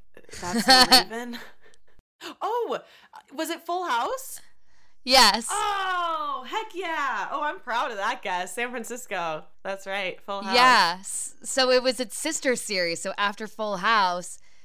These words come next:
Speaker 2: this show came out, and then it, and then it joined the T G I F, like, Friday night lineup on A B C.
Speaker 1: What a time to be alive. Not that I was.
Speaker 2: I know.
Speaker 1: But I wish, I really
Speaker 2: But
Speaker 1: wish. That's also when Boy Meets World was on.
Speaker 2: I always think about, like,
Speaker 1: Home
Speaker 2: Tuesday nights at
Speaker 1: Improvement.
Speaker 2: eight.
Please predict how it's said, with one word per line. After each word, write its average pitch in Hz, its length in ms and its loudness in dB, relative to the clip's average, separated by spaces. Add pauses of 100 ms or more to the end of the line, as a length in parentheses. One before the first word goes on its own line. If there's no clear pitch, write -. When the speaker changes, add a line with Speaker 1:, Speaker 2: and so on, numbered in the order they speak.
(320)
Speaker 2:
this 269 260 2
show 160 220 -2
came 151 300 -10
out, 135 380 -2 (100)
and 208 180 -6
then 240 140 2
it, 202 280 -4
and 220 140 -4
then 262 100 2
it 302 140 0
joined 233 380 4
the 220 160 -2
T 214 260 -2
G 202 160 0
I 190 120 4
F, 175 420 0 (160)
like, 170 240 -6
Friday 170 320 0
night 156 280 -2
lineup 247 440 4
on 294 120 2
A 294 140 -2
B 302 140 -6
C. 330 400 -8 (100)
Speaker 1:
What - 180 -6
a 415 60 -6
time 180 340 -6
to 202 80 -12
be 180 120 -6
alive. 143 500 -4
Not 202 180 -4
that 247 80 -6
I 226 100 -2
was. 165 300 -4
Speaker 2:
I 262 180 8
know. 208 400 6
Speaker 1:
But 160 400 -4
I 185 100 -6
wish, 175 260 -6 (100)
I 190 100 -6
really 175 260 -6
Speaker 2:
But - 120 2
Speaker 1:
wish. 160 200 -10
That's 208 180 -6
also 240 220 -4
when 240 160 -4
Boy 196 200 -4
Meets 180 280 -8
World 165 300 -4
was 202 140 -8
on. 208 460 -4 (1300)
Speaker 2:
I 226 160 4
always 240 280 4
think 233 220 -4
about, 202 300 2
like, 185 280 -4
Speaker 1:
Home 202 180 -2
Speaker 2:
Tuesday 214 200 2
nights 202 300 0
at 220 80 -6
Speaker 1:
Improvement. 208 260 -2
Speaker 2:
eight. 196 320 -6